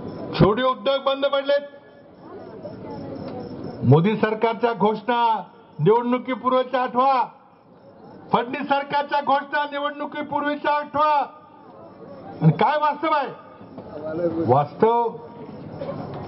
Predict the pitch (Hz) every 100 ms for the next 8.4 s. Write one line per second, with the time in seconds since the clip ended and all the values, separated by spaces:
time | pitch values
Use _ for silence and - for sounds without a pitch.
0 | - 131 170 214 202 196 202 208 208 202
1 | 214 202 175 - - - - - - -
2 | 135 165 165 214 196 196 190 202 202 196
3 | 208 202 196 196 196 190 202 202 185 185
4 | 196 190 190 190 170 180 175 170 160 156
5 | 131 117 - - - - - 330 294 -
6 | - - - - - - - - - -
7 | 143 165 175 202 190 208 214 214 214 220
8 | 208 220 220